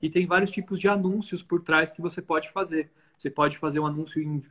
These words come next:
é, um anúncio em vídeo, um anúncio em imagem estática, um banner, enfim. Mas antes de fazer, entrar nesse gerenciador de anúncios e começar a fazer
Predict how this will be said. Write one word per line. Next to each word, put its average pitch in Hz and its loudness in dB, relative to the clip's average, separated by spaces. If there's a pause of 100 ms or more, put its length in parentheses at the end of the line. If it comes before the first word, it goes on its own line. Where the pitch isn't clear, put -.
é, 143 4
um 143 2
anúncio 151 2
em 151 2
vídeo, 147 2
um 143 4
anúncio 143 0
em 147 0
imagem 143 2
estática, 143 2
um 135 -10
banner, 147 0 (420)
enfim. 170 -2 (180)
Mas 185 6
antes 262 4
de 190 -2
fazer, 151 -4 (400)
entrar 160 2
nesse 220 0
gerenciador 175 2
de 147 -4
anúncios 156 -6
e 151 -4
começar 151 -2
a 165 -2
fazer 151 0